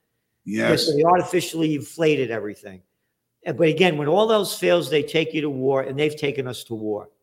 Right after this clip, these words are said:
Speaker 2: And I'm very concerned that World War Three is going to end our lives with a nuclear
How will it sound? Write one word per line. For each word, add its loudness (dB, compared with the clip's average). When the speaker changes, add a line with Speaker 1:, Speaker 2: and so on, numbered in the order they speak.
Speaker 2:
And -4
I'm -2
very 2
concerned -4
that -4
World 2
War 0
Three -4
is -10
going -4
to -4
end -8
our 0
lives -4
with -6
a -6
nuclear -2